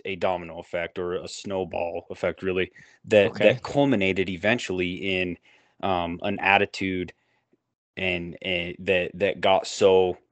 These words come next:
Speaker 1: out of hand to the point where, uh, it created an, an incident where we had to let that person go, right?
Speaker 2: Man, yeah.
Speaker 1: And, and, and, like, I, like I said, it haunts me knowing that we lost a good guy, um,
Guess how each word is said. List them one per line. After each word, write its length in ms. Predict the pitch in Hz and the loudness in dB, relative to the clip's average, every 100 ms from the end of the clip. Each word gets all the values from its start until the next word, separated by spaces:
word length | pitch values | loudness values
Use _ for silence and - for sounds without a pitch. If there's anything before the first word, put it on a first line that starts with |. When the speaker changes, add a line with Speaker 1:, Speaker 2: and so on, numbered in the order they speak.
| - | -2
Speaker 1:
out 100 | 95 | 0
of 80 | 92 | 2
hand 220 | 101 95 | 0 -2
to 40 | 90 | -4
the 100 | 90 | -8
point 360 | - 92 90 - | -6 -6 -6 -2
where, 420 | 95 90 87 - _ _ _ 82 | 2 4 2 -4 _ _ _ -12
uh, 140 | 78 | -6
it 140 | 92 - | -6 -2
created 500 | 110 95 90 90 85 | 2 4 4 2 0
an, 220 | 87 85 | -4 -4
an 180 | 95 90 | -6 -4
incident 420 | 90 - 90 90 - | -6 -6 -6 -6 -6
where 260 | 87 87 | -4 -2
we 120 | 87 | -2
had 200 | 87 90 | -2 -4
to 40 | 85 | -4
let 200 | 85 - | -8 -8
that 220 | 82 - _ _ _ - | -12 -14 _ _ _ -12
person 320 | 87 - 82 | -10 -10 -14
go, 380 | 82 87 - - - | -12 -12 -14 -18 -10
right? 220 | - 92 - | -6 -6 -2
Speaker 2:
Man, 320 | 120 110 98 | -2 -2 0
yeah. 100 | 113 | 4
Speaker 1:
And, 260 | 117 95 - _ _ | 4 2 -10 _ _
and, 280 | 113 113 104 | 0 0 0
and, 280 | 107 104 104 - - 101 - | 0 0 -2 -8 -14 -14 0
like, 240 | 107 104 - | 4 4 6
I, 400 | 104 110 110 - _ - - | 6 6 2 -6 _ -20 -12
like 160 | 101 | -10
I 40 | 98 | -2
said, 260 | 131 117 | 2 2
it 160 | 95 95 | 0 -4
haunts 300 | 107 110 113 | -4 -6 -6
me 120 | 113 | -6
knowing 360 | 107 104 107 104 | -4 -4 -4 -4
that 180 | 98 - | -6 -4
we 160 | 110 | -2
lost 340 | 110 113 120 117 | 2 0 0 -4
a 80 | |
good 240 | 101 107 123 | -2 -4 0
guy, 360 | 110 92 95 - _ _ _ _ _ _ - | 0 0 -4 -8 _ _ _ _ _ _ -6
um, 400 | 98 87 85 | -4 -4 -8